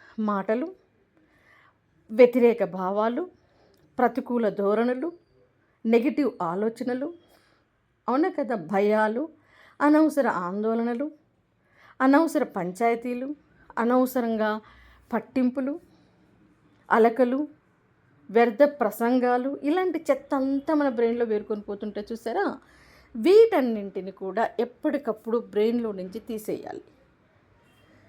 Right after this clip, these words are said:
మనకి ఏది అవసరమో దాన్నే స్టోర్ చేసుకోవాలి,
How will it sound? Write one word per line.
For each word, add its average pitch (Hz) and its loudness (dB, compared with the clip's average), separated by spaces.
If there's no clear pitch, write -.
మనకి 320 8
ఏది 392 10
అవసరమో 370 4
దాన్నే 262 4
స్టోర్ 202 -2
చేసుకోవాలి, - -10